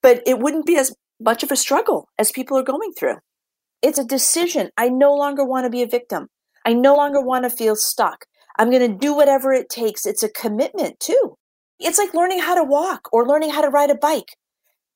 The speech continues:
Is it perfect the first time? No. But do you yell at a child, "Don't try to get up again because you'd stumbled and fall"? No. You encourage them.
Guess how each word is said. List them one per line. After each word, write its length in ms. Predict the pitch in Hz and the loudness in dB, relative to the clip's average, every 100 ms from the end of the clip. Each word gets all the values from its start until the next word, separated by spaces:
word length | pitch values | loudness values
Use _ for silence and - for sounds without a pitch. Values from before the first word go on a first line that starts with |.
| _ - | _ -4
Is 160 | 202 | -2
it 120 | 208 | -2
perfect 360 | - 175 208 240 | -6 -8 -8 -8
the 60 | 294 | -8
first 340 | - 302 - | -6 -6 -6
time? 400 | - 302 330 359 359 _ - | -8 -10 -8 -10 -14 _ -10
No. 520 | 294 381 427 254 - _ _ _ _ _ _ | -6 -4 -2 -4 -6 _ _ _ _ _ _
But 100 | 302 | -4
do 80 | 262 | -2
you 80 | 254 | -2
yell 260 | 247 302 | 2 2
at 60 | 339 | 2
a 80 | 277 | -2
child, 480 | - 220 233 285 - _ _ - | -2 2 2 2 -2 _ _ 2
"Don't 260 | 277 294 | 2 2
try 200 | - 311 | -2 -2
to 80 | 302 | 0
get 140 | 233 | 0
up 140 | 233 247 | 0 -2
again 340 | 269 302 330 | -2 0 -2
because 320 | 302 220 208 | -6 -6 -4
you'd 160 | 208 196 | -4 -6
stumbled 400 | - 240 240 220 | -4 -2 -2 -4
and 160 | 196 - | -6 -4
fall"? 400 | 175 214 320 427 _ _ _ | 0 0 0 -6 _ _ _
No. 500 | 370 480 508 440 285 _ _ | -8 -6 -2 -2 -2 _ _
You 160 | 320 381 | 2 2
encourage 680 | 359 - 359 427 480 320 | 0 0 4 4 4 2
them. 280 | 285 208 139 | 2 2 0